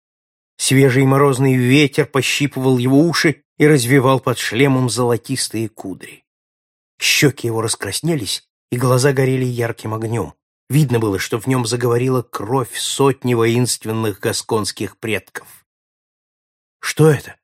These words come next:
вдруг спросил он, когда мимо самого его уха послышался резкий жужжащий звук.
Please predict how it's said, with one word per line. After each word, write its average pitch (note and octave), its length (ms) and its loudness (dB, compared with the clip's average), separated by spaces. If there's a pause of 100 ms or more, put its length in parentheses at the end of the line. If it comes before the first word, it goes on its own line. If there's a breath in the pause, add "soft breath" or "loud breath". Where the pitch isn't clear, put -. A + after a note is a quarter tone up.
(500)
вдруг B2+ 320 0
спросил C#3+ 480 -2
он, C#3 100 0
когда C#3+ 300 2
мимо D3+ 240 4
самого C#3 480 2
его C3+ 300 6
уха G#3 340 0 (540)
послышался D#3+ 640 2
резкий E3 420 0
жужжащий D3 720 -2
звук. D3+ 500 -8